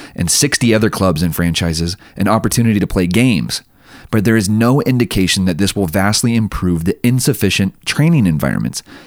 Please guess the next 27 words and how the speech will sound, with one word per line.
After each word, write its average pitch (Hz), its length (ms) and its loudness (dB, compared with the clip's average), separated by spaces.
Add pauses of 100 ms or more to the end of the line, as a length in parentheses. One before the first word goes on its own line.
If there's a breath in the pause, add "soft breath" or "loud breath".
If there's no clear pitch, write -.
that 98 100 -4
the 107 80 2
majority 101 380 2
of 110 60 2
these 110 140 0
players 82 400 -2 (120)
will 92 120 0
still 98 380 0
be 117 300 2
in. - 220 -4 (1080 loud breath)
Now, 95 80 0
thankfully, 160 580 0 (280 loud breath)
you 117 180 2
can 170 140 2
receive 123 400 2
a - 180 -2
high-quality 113 560 0
training 95 440 0 (260 loud breath)
no 110 120 2
matter 160 300 2
what 110 460 0
team 127 360 2
or 101 160 0
club 101 460 0
you 95 140 0
play 98 240 2
for, - 340 -8